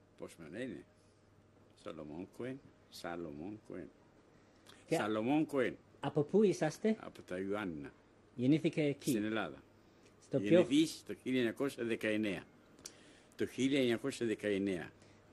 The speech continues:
Speaker 2: Και ποια ήταν η ρονή σας;
Speaker 1: Οι γονείς μου ήταν ο Αρών Κοέν, ο πατέρας μου,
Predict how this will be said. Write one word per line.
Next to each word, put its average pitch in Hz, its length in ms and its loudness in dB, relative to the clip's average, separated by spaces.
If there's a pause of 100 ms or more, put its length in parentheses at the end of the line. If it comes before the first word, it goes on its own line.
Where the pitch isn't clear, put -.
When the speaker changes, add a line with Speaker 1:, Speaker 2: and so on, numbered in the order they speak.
Speaker 2:
Και 147 120 -2
ποια 165 360 2
ήταν 170 640 0
η 139 100 2
ρονή 139 300 6
σας; 170 480 -8
Speaker 1:
Οι - 60 -8
γονείς 113 420 4
μου 82 220 -6 (280)
ήταν 110 340 -2
ο 104 200 0
Αρών 113 480 4
Κοέν, 98 500 -2 (460)
ο - 60 -16
πατέρας 117 400 0
μου, 147 220 -2